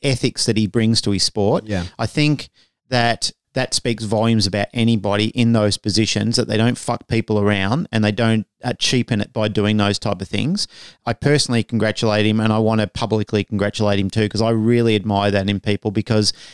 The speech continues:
Speaker 1: it's very tempting to do those type of things where you can just highlight yourself as a, in a stature that you haven't really earned, but, you know, he really wants to earn it the right way. I,
Speaker 2: Yeah.
Speaker 1: I really, really think that's wonderful.
Speaker 2: Yeah,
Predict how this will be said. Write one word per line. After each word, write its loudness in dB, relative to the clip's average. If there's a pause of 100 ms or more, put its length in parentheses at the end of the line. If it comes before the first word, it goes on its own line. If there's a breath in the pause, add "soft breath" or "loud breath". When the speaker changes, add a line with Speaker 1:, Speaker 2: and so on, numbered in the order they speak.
(160 loud breath)
Speaker 1:
it's -2
very 0
tempting 0
to -4
do 2
those 0
type -4
of -6
things 0
where 0
you 2
can -2
just 0 (640 loud breath)
highlight 0
yourself -2
as 2
a, 2 (220)
in 2
a 4
stature 0
that -4
you 2
haven't -2
really 0
earned, 2
but, -2 (400 soft breath)
you -2
know, 2
he 2
really 2
wants 0
to -4
earn 2
it -4
the -2
right 0
way. -2
I, 6
Speaker 2:
Yeah. 2
Speaker 1:
I 4
really, 2
really 2
think -4
that's -4
wonderful. -2 (160)
Speaker 2:
Yeah, 0